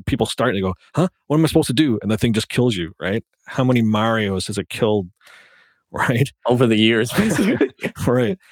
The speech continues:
Speaker 1: The greatest mass murder in video game history. But, uh, you start this game and you see a s-, you see a static screen right at the beginning of, uh, Super Mario Brothers. Like, Mario appears and the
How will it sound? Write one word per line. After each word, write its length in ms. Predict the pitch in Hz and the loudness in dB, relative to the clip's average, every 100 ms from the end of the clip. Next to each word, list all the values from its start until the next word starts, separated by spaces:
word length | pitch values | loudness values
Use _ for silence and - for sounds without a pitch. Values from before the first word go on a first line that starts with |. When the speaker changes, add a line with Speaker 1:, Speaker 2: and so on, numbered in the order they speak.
| - _ | -20 _
Speaker 1:
The 60 | 120 | -8
greatest 360 | 113 131 135 127 | 0 2 2 0
mass 260 | 120 113 | 0 0
murder 300 | 120 117 113 | 0 0 0
in 80 | 107 | 0
video 200 | 110 110 | 0 0
game 180 | 104 101 | 0 -2
history. 340 | 110 - 80 - _ _ _ | -4 -4 -10 -10 _ _ _
But, 260 | 117 113 117 | 0 2 2
uh, 320 | 113 110 110 - - | 2 0 -2 -8 -10
you 80 | 123 | -8
start 280 | - 160 120 | -2 -2 -2
this 120 | 127 | -4
game 160 | 127 110 | -2 0
and 60 | |
you 40 | 107 | -2
see 200 | - 147 | 0 -2
a 40 | |
s-, 140 | 107 - _ _ | -2 -8 _ _
you 80 | 113 | -8
see 160 | - | -4
a 60 | 113 | -4
static 380 | - 117 110 101 | -2 -4 -4 -4
screen 380 | - 104 104 85 | -8 -4 -4 -2
right 100 | 87 | -4
at 80 | - | -6
the 80 | |
beginning 340 | 92 92 95 90 | -8 -6 -2 -2
of, 80 | - | -4
uh, 180 | - - | -10 -12
Super 220 | - 98 | -6 -4
Mario 240 | 92 95 85 | 0 0 0
Brothers. 320 | 76 73 - | -2 -2 -2
Like, 140 | 80 - | -4 -2
Mario 300 | 98 104 95 | -2 0 0
appears 540 | 92 104 92 92 92 - | 0 0 0 0 -2 -6
and 180 | 90 | -4
the 80 | 87 | -2